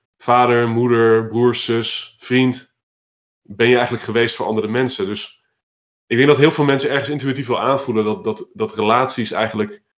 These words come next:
heel erg kernachtig en belangrijk zijn in ons leven, maar dat ook tegelijkertijd daar ook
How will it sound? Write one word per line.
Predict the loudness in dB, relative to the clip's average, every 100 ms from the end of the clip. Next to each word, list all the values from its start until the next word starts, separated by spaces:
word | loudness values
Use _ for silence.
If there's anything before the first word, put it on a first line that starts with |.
| _ _ _ _
heel | -2 2
erg | 2 0 -12 _ _
kernachtig | -2 2 4 2 -2 -6
en | -4
belangrijk | 0 2 0 -2
zijn | -4 -4
in |
ons | -4 -4
leven, | -2 -2 -2
maar | -2
dat | 0 -2 -6 _ _ _ _ _ _ -6
ook | -6
tegelijkertijd | -2 0 0 0 0 2 2 -2 _ _ _
daar | -8 -4 -2
ook | -4 -12